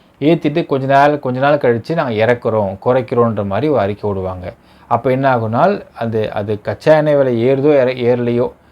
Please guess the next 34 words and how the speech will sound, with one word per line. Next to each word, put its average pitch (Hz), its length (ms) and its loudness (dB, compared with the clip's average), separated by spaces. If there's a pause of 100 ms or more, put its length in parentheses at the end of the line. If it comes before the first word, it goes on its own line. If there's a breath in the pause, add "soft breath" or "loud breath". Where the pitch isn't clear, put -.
(120)
இவங்க 127 120 0
கொஞ்சம் 120 280 -2
குறைப்பாங்க. 107 560 -2 (580 soft breath)
So 185 300 2
நல்ல 135 220 2
பேர் 131 140 2
வாங்க 113 220 2
ட்ரை 104 240 0
பண்ணுவாங்க, 95 380 -4
அடுத்து 131 300 2
திரும்ப 131 240 0
ஏத்துவாங்க. 104 600 0 (320 soft breath)
இப்படி 156 360 -2
இந்த 170 140 0
ஃப்ளக்சுவேட்டிங்காக 123 480 -2
போயிட்டு 110 260 -2
இருக்குன்னு 101 180 -4
சொல்லலாம் 92 280 -8
மக்களே. 87 320 -12 (360 soft breath)
ஒண்ணு, 185 600 0
இதை 117 180 0
மொத்தத்தையும் 156 560 -4
நீங்க 147 120 -4
ஜி 113 180 -2
எஸ் 131 140 -2
டி 113 220 -4
கொண்டு 110 320 -2
வந்துட்டீங்கன்னால் 95 720 -2 (140)
ஒரே 165 540 4
வரி, 131 480 0 (260)
ஒரே 123 420 -2
ஒரு 117 300 -4
சேமா 131 320 0
இருக்கும். 101 420 -4